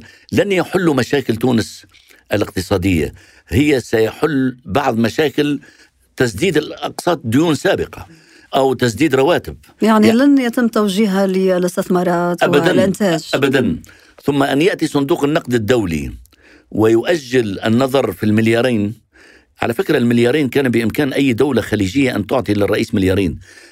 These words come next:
Speaker 1: ما حصل عليه الرئيس المصري عبد الفتاح السيسي من كل دول الخليج تقريبا ستين مليار دولار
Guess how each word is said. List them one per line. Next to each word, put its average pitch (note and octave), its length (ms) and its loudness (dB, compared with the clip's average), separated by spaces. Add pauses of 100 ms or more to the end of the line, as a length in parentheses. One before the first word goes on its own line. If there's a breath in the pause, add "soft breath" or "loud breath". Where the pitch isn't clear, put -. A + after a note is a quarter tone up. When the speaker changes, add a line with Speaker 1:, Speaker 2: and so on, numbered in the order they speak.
(340 loud breath)
Speaker 1:
ما A2 160 0
حصل C#3+ 420 -2
عليه A2 640 0
الرئيس F2+ 360 0
المصري A2+ 280 0
عبد F#2 120 -2
الفتاح - 320 -4
السيسي - 440 -8 (420 soft breath)
من G#2 240 0
كل F3+ 280 -2
دول C3+ 220 2
الخليج C3 460 0 (160)
تقريبا C3+ 420 0
ستين A#2+ 380 -2
مليار G2+ 280 0
دولار - 380 -10